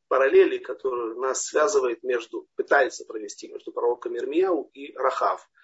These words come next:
Кто такая была Рахав? Рахав – зона, Рахав – блудница или женщина, которая держала у себя, э, харчевню, э, от слова «зона», от слова «мезонот», так поясняют. Хотя на самом деле, э, это было, по моему мнению, все вместе. Это был и, э, такой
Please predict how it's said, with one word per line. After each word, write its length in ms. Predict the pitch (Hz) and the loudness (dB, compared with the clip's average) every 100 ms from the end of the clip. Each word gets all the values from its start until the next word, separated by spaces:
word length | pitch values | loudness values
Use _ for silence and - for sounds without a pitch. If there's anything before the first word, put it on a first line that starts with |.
| - - - - - - | -20 -20 -20 -20 -20 0
Кто 200 | - - | 6 8
такая 300 | 185 156 131 | 8 8 8
была 200 | 123 107 | 4 2
Рахав? 300 | 110 - - _ - | -4 -14 -20 _ -6
Рахав – 440 | - - 403 294 - _ | -6 4 4 4 0 _
зона, 520 | - 131 135 170 135 | -6 -2 2 4 2
Рахав – 440 | 139 120 - 147 131 | 0 0 4 4 4
блудница 600 | 151 185 - 120 - - - | 6 6 4 -4 -4 -6 -6
или 180 | - - | -16 -6
женщина, 540 | - 110 113 - 110 | 4 6 6 2 -2
которая 440 | - 113 127 127 107 | -6 0 4 6 4
держала 640 | - - 143 139 104 - _ - _ - | 0 2 6 6 4 -2 _ -20 _ -10
у 60 | |
себя, 540 | - - 135 123 104 - - - - - - - - | -6 4 6 6 4 -4 -20 -20 -18 -14 -14 -6 2
э, 160 | 104 | 4
харчевню, 800 | - 139 - 202 170 165 165 - _ _ - | 6 6 10 10 10 8 6 4 _ _ -10
э, 40 | |
от 240 | 127 123 | -8 -8
слова 380 | - - 120 107 | -6 0 0 0
«зона», 360 | 104 127 160 123 | -2 2 4 4
от 80 | - | 2
слова 260 | 120 104 | 2 2
«мезонот», 540 | 113 120 170 220 - - | 0 2 8 8 8 6
так 220 | 180 175 | 4 6
поясняют. 680 | 156 147 - 151 127 107 - | 6 6 4 2 2 0 -6
Хотя 240 | - 143 | -2 0
на 120 | 143 | 2
самом 340 | 156 220 196 170 | 6 8 10 10
деле, 360 | 175 156 147 | 10 12 10
э, 280 | - - 135 | 8 0 -2
это 140 | - - | -4 2
было, 200 | 147 139 | 4 6
по 120 | 135 | 8
моему 160 | 143 143 | 6 4
мнению, 220 | 143 139 | 0 0
все 220 | - 160 | 4 4
вместе. 420 | 165 135 98 - - | 4 2 0 -4 -12
Это 160 | 110 | -10
был 220 | - 110 | -6 -6
и, 120 | - - | -6 -14
э, 960 | _ _ _ - - - 76 - - | _ _ _ -20 -18 -18 -18 -18 -16
такой 300 | - - 87 | -14 -10 -8